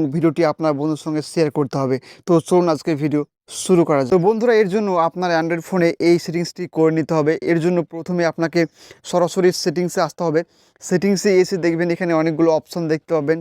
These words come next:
তো নিচে আসবেন, নিচে এসে আপনাকে একটা সেটিংস খুঁজে বের করতে হবে, সেটার নাম হচ্ছে password and security। এই অপশনটি পাবেন, এই অপশনটি পাওয়ার পর এখানে ট্যাপ করবেন। ট্যাপ করলে এখানে দেখতে পাবেন যে সবশেষে একটা অপশন পাবেন সিস্টেম সিকিউরিটি বলে,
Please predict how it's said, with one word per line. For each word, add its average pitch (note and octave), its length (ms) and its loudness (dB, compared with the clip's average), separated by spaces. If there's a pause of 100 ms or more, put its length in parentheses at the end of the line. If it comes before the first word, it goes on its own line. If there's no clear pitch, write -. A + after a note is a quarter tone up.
তো D#3+ 40 -10 (100)
নিচে D3+ 240 -4
আসবেন, D3+ 240 -2 (480)
নিচে A3+ 260 0
এসে A#3+ 120 -2 (100)
আপনাকে G3+ 300 0 (160)
একটা - 140 -10 (140)
সেটিংস F#3 360 -2
খুঁজে F3 220 2
বের E3+ 200 2
করতে F3 240 0
হবে, D#3+ 120 2 (180)
সেটার E3+ 240 2 (100)
নাম D#3+ 100 -2 (100)
হচ্ছে E3 220 -4 (380)
password D#3+ 420 0 (220)
and D#3 120 -2 (180)
security। D3+ 480 -2 (360)
এই F3 120 2
অপশনটি F#3 320 -4 (100)
পাবেন, E3 240 2 (100)
এই E3+ 120 0
অপশনটি E3+ 300 -6
পাওয়ার E3 180 0
পর E3+ 140 -2
এখানে E3 260 -4
ট্যাপ D#3 220 -2
করবেন। E3 260 0 (540)
ট্যাপ F3+ 240 0
করলে G3+ 240 4
এখানে F#3+ 200 -4 (160)
দেখতে F3 260 -4
পাবেন F3+ 200 2 (120)
যে F3 80 6 (300)
সবশেষে F3 520 0
একটা - 200 -6
অপশন F3 280 -6
পাবেন E3+ 220 2 (400)
সিস্টেম F#3 360 -2 (200)
সিকিউরিটি F3+ 520 0
বলে, C#3+ 160 0